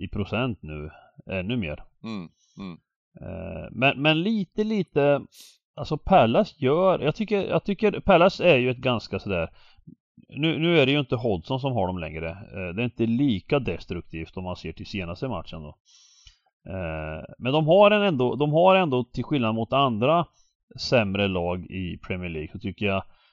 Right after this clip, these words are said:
Speaker 1: de har det många lag saknar. De har lite key players. De har, eh, en Zaha som, eh, både,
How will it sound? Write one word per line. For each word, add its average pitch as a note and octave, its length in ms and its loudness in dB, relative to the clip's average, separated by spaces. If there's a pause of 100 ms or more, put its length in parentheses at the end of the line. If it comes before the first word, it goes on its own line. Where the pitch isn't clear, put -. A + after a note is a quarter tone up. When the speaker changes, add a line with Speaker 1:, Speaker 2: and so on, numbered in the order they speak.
(120)
Speaker 1:
de F3 320 6
har G2+ 340 2
det G#2+ 180 -2
många G#2+ 260 0
lag F2+ 420 -2
saknar. A#2+ 520 -2
De C#3+ 160 0
har E3 120 4
lite E3 160 -4
key G#2 280 0
players. C2 580 -12
De B2+ 280 -6
har, B2 420 2
eh, A#2 60 -2 (840)
en A#2 140 -2
Zaha F2 600 2
som, F#2+ 380 -4
eh, F#2 220 -6 (120)
både, G2+ 480 2